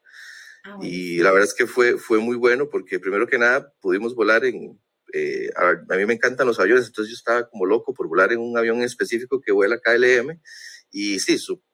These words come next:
Speaker 2: la atención de ellos es genial, eh, y volamos, hicimos una escala en Ámsterdam, un vuelo de nueve horas de acá a Ámsterdam, y luego un, una escala muy rápida,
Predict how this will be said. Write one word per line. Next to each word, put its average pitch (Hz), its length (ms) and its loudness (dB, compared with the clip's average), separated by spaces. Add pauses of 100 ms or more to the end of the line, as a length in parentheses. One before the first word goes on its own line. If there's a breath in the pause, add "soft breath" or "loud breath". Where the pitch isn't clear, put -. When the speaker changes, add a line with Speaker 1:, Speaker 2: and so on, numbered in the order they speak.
(100)
Speaker 2:
la 87 100 2
atención 95 460 -2
de 113 100 4
ellos 110 220 0
es 104 140 -4
genial, 110 520 -2 (340)
eh, 92 280 -2 (320)
y 170 240 4
volamos, 143 800 0
hicimos 131 320 -10
una 151 80 -2
escala 156 240 0
en 160 80 0
Ámsterdam, 180 520 0 (420)
un 95 160 -18
vuelo 120 220 4
de 131 60 4
nueve 131 260 2
horas 131 220 2
de - 60 0
acá 104 240 0
a 120 40 2
Ámsterdam, 156 440 -2
y 98 80 -8
luego 98 400 -2
un, 110 200 -8 (180)
una 104 100 -6
escala 113 240 0
muy 117 160 -2
rápida, 143 360 0